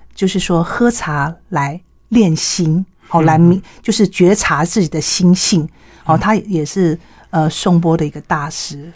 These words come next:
Speaker 1: 可以调理。
Speaker 2: 嗯。
Speaker 1: 他，他有提到说，很多事情都是从我们的感官出去。
Speaker 2: 对。
Speaker 1: 可是要把我们的感官再收回来，其实也是透过这些喝茶啦，
Speaker 2: 嗯哼。
Speaker 1: 哦，茶禅净化这，或者一些，呃，译文的一个调理，是可以把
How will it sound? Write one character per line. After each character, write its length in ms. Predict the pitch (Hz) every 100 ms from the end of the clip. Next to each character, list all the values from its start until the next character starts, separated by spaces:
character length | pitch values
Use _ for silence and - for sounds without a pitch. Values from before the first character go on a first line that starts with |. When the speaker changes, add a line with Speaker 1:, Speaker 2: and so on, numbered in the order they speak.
| -
Speaker 1:
可 60 |
以 60 | 160
调 300 | 143 131 143
理。 100 | 151
Speaker 2:
嗯。 40 |
Speaker 1:
他， 140 | 151 208
他 200 | 208 247
有 100 | 190
提 140 | -
到 120 | 175 170
说， 260 | 170 175 170 -
很 260 | - - 180
多 140 | 247
事 160 | 240 247
情 180 | 165
都 100 | 170
是 80 | 196
从 220 | 202 180
我 60 | 165
们 100 | 160
的 80 | 165
感 220 | 170 160
官 200 | 151 165
出 260 | 175 - 175
去。 360 | 170 - 180 - -
Speaker 2:
对。 140 | 127 120 -
Speaker 1:
可 100 | -
是 140 | 233
要 140 | 311 302
把 140 | 220
我 60 | 226
们 80 | 180
的 60 |
感 200 | 170 151
官 160 | 151 196
再 140 | 208
收 260 | 185 - -
回 160 | - 175
来， 160 | 156
其 140 | 143 -
实 120 | -
也 60 | 151
是 100 | 170 - -
透 160 | 214
过 120 | 185
这 120 | 180 185
些 180 | 175
喝 220 | 175 - 202
茶 320 | - 165 165
啦， 360 | 180 185 185 185
Speaker 2:
嗯 180 | 147 127
哼。 180 | 135 160
Speaker 1:
哦， 40 |
茶 260 | 160 - 165
禅 240 | 185 170
净 200 | 175 202
化 220 | 180 196 160
这， 220 | 170 160 165
或 80 | 175
者 120 | 151
一 80 | 160
些， 280 | - 170 175 - -
呃， 140 | - 156
译 160 | 233 196
文 240 | 160 156
的 160 | 156 147
一 40 |
个 160 | 156 147
调 300 | - 147 160
理， 120 | 156
是 100 | -
可 140 | 180
以 40 | 165
把 200 | 147